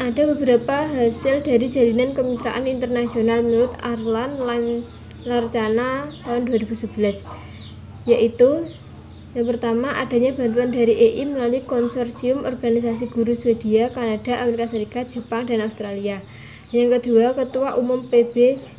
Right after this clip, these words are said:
P G R I duduk dalam kepengurusan E I untuk kawasan Asia Pasifik.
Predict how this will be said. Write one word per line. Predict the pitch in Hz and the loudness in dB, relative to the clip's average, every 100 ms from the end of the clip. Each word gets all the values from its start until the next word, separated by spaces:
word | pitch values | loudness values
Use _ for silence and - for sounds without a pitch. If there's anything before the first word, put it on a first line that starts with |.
| - | -4
P | 240 | -2
G | 240 233 | 2 0
R | |
I | 226 269 | 0 -6
duduk | - 233 - 233 - | -2 -4 -2 -6 2
dalam | 226 240 262 | 4 4 2
kepengurusan | 254 247 240 226 214 208 226 208 - 226 | -2 2 2 2 0 0 0 0 0 2
E | 214 - - | 2 -2 -8
I | 247 285 | -4 -2
untuk | - 254 240 240 - - - - | -2 -4 -2 -4 -6 -20 -20 -12
kawasan | 240 233 233 262 233 | -2 0 0 -2 -4
Asia | 233 226 226 | -6 -2 -2
Pasifik. | 226 220 214 214 214 | -2 -6 -2 0 0